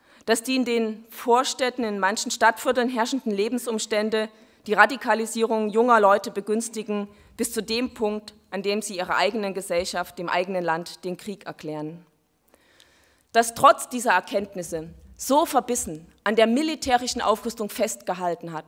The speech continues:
wird, hat einen Grund, und der heißt knallharte ökonomische Interessen.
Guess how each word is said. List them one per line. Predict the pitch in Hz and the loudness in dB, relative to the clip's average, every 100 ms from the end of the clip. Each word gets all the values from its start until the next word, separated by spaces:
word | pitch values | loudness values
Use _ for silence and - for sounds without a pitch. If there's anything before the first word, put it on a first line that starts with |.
| 170 | -10
wird, | 156 - _ _ - | -10 -12 _ _ -2
hat | - | 0
einen | 285 277 | 0 -4
Grund, | - 220 247 - - _ _ - | -2 0 0 -4 -16 _ _ -8
und | 208 | 0
der | 202 202 | 2 4
heißt | 196 185 - _ - | 4 0 -4 _ -12
knallharte | 180 175 190 170 165 165 - | -2 0 0 -2 -4 -6 -8
ökonomische | 170 190 170 165 165 160 | -8 -6 -4 -4 -6 -8
Interessen. | 151 156 156 151 160 | -10 -12 -10 -12 -12